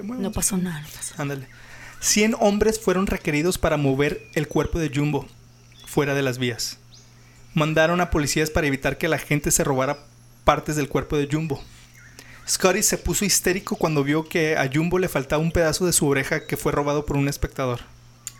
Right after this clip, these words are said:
Speaker 1: Le cortaron un pedazo de la oreja.
Speaker 2: No manches.
Speaker 1: Unos, unos taxidermistas de Rochester, Nueva York, llegaron eventualmente para llevarse el cuerpo. La muerte de Jumbo fue una gran pérdida para el circo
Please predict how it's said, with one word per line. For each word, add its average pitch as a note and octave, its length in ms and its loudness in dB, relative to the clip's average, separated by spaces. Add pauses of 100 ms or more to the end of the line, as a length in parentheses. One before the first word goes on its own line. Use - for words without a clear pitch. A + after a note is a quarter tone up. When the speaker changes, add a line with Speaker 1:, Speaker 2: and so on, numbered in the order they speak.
(240)
Speaker 1:
Le C#3+ 100 -4
cortaron D3+ 500 0
un E3 140 0
pedazo D#3+ 260 -2
de E3+ 60 -8
la D#3 60 -6
oreja. C#3+ 220 -6
Speaker 2:
No G#3 260 0
manches. A#3+ 1400 -2 (840)
Speaker 1:
Unos, G#3+ 440 2 (160)
unos G#3 280 2
taxidermistas E3+ 840 0
de D3 460 2
Rochester, D#3 840 0
Nueva C3 260 2
York, D#3+ 280 0 (420)
llegaron D3 420 2
eventualmente C#3+ 580 0
para C#3+ 220 -2
llevarse C3 340 -2
el B2+ 60 -6
cuerpo. - 360 -6 (760)
La E3+ 80 6
muerte F3+ 320 4
de G3 120 4
Jumbo F3 260 2
fue F3 180 0
una F3 160 0
gran E3 240 0
pérdida E3 440 0
para D#3 140 0
el B2 80 -2
circo C#3 420 -2